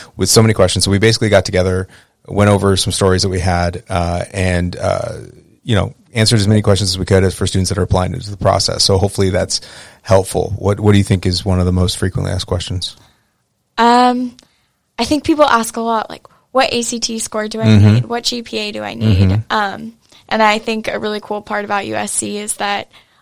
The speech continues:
Speaker 2: a lot, you can tell just as a student here that a lot of the kids here, maybe that wasn't, they didn't have a thirty-six, but they were an amazing musician.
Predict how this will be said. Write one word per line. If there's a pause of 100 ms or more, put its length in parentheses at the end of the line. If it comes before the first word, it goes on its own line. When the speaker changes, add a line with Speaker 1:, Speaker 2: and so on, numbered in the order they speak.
Speaker 2:
a
lot,
you
can
tell
just
as
a
student
here
that
a
lot
of
the
kids
here,
maybe
that
wasn't,
they
didn't
have
a
thirty-six,
but
they
were
an
amazing
musician.